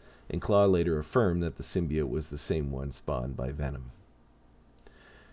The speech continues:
Despite the bond between the Carnage symbiote and its host being strong enough to make it nigh impossible to forcibly separate them,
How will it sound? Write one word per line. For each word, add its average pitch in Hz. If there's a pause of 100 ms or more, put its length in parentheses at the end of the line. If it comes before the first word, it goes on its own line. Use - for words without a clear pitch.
(120)
Despite 156
the 117
bond 92
between 82
the 78
Carnage 76
symbiote 80
and 76
its 69
host 82
being 78
strong 87
enough 80
to -
make 76
it 69
nigh 76
impossible 73
to -
forcibly 80
separate 120
them, 95